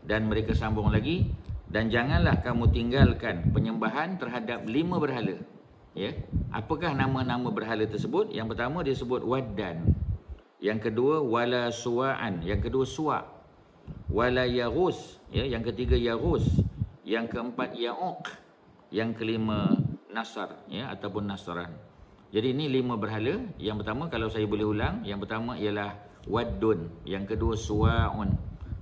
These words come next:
yang ketiga Yaghus, yang keempat Ya'uq, yang kelima ialah Nasrun, ya. Jadi inilah lima berhala yang disebut oleh Allah Subhanahu Wa Taala dalam ayat dua puluh tiga, ya, surah Nuh, untuk mengatakan bahawasanya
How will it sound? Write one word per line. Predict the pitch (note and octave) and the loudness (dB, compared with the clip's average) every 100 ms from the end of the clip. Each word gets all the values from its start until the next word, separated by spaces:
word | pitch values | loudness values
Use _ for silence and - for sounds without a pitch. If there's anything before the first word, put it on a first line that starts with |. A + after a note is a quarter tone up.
| - | -4
yang | G2 | -2
ketiga | G2+ G#2 G#2+ G#2+ | -2 -4 -4 -2
Yaghus, | A2+ G#2+ G#2 A#2 C3 G#2+ - - - - - | 0 0 0 2 2 2 -6 -10 -8 -8 -4
yang | - G2+ | -4 -2
keempat | A2 G2+ G#2 A2 | -2 0 2 0
Ya'uq, | G#2 G#2+ - D#3 - - - - - - | 0 -2 -2 -2 4 6 6 2 -4 -8
yang | F2 G2+ | -6 -6
kelima | A2 G#2+ A2 G#2 | -4 -2 -2 -2
ialah | G#2 G#2 G2+ - | -2 -4 -8 -8
Nasrun, | G2+ G2 - G2 F#2+ - - | -8 -8 -6 -6 -6 -10 -14
ya. | - A2 - - - | -8 -6 -6 -6 0
Jadi | - C3+ | 0 4
inilah | C3+ F3 | 4 4
lima | B2 B2+ B2 | 2 0 0
berhala | A2+ A2+ B2 F3 G#3+ - - - | -2 -4 -2 -4 -4 -10 -18 -6
yang | A2 A2+ | -2 -2
disebut | A2 C#3+ F3+ | -2 -2 0
oleh | A#2+ B2 | 0 0
Allah | B2+ | 0
Subhanahu | B2 - A2+ A2 G#2+ | -2 -2 -2 0 -2
Wa | A2 | -4
Taala | A2+ - | -4 -4
dalam | B2 A#2 A2+ | -2 -4 -2
ayat | A#2+ A#2+ | -4 -2
dua | A#2 G#2+ | -2 -2
puluh | A#2 | -4
tiga, | A2 B2 G#2+ F#2+ E2+ - - - - | -2 -4 -2 -2 -2 -4 -10 -20 -12
ya, | - A2 | -6 -6
surah | - A2+ G#2+ G#2 G2+ | -2 -2 0 0 -2
Nuh, | G2+ A#2 E3 A3+ - - - - - - | -2 -2 -2 -6 -10 -20 -20 -20 -20 -6
untuk | A2+ A2+ C3 | -6 -2 -2
mengatakan | A#2+ A#2 - C3 C#3+ A#2+ | -2 -4 -4 -4 -4 -2
bahawasanya | A#2 A#2 A2+ A#2 A#2 D3+ E3+ | -2 0 0 -2 -4 -4 -6